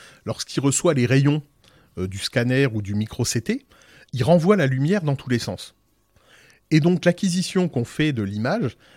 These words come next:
est extrêmement difficile à interpréter, même pour un œil humain. Et donc nous avons défini un certain nombre d'algorithmes. Alors évidemment, les algorithmes étaient mathématiques au départ, mais pour pouvoir aborder des cas pratiques,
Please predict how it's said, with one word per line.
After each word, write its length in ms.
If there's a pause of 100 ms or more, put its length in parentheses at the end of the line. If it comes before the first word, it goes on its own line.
(200)
est 300
extrêmement 640
difficile 560
à 80
interpréter, 640
même 240
pour 180
un 140
œil 140
humain. 280 (720)
Et 80
donc 160 (100)
nous 180
avons 320 (200)
défini 560
un 80
certain 380
nombre 360
d'algorithmes. 720 (340)
Alors 320
évidemment, 420
les 200
algorithmes 440
étaient 160
mathématiques 640
au 60
départ, 400
mais 140
pour 200
pouvoir 360
aborder 440
des 140
cas 160
pratiques, 540